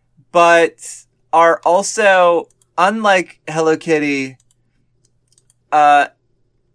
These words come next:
don't really wear clothes, which I'm confused about, but oh well. Um, wait, no, sorry, sorry, I'm looking at it. Charmy Kitty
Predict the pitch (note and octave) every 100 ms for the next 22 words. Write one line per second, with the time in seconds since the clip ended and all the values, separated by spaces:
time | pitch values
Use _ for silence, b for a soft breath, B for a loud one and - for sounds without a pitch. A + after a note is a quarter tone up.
0 | _ _ - C3 E3+ F#3 F3+ D3+ E3+ E3+
1 | G3 D3+ - F3 D#3+ B2+ B2+ - - -
2 | - C#3+ - C#3 E3+ E3+ C#3 - A#2+ A2+
3 | B2 A#2 A2+ B2 - _ - C#3+ E3 E3
4 | B2+ A#2 B2+ C3+ _ _ _ _ - D3
5 | D3 D3 D3 F#3 B3+ - G#3+ A#3+ A#3+ -
6 | A3+ F#3+ D3 - - F#3 G3+ - D#3 D#3+
7 | F3+ E3+ F3+ F3+ G3+ G#3+ _ _ _ _
8 | _ _ _ _ _ _ _ _ _ _
9 | _ _ _ - - G#3 C4+ A3+ F3+ E3
10 | D3 D3 E3+